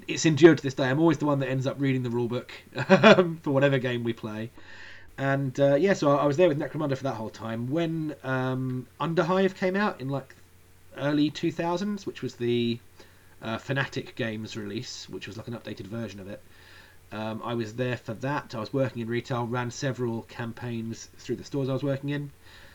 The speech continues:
uh, as well as a few, uh, with some buddies at the time. Had a scavvy gang that I'd converted up out of various other gangers, 'cause I quite liked the idea that they were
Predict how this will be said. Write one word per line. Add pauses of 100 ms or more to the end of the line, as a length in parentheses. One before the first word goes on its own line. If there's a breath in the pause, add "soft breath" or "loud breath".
(340 loud breath)
uh,
as
well
as
a
few, (140)
uh,
with
some
buddies
at
the
time.
Had
a
scavvy
gang
that
I'd
converted
up
out
of (440 loud breath)
various
other
gangers,
'cause
I
quite
liked
the
idea
that
they
were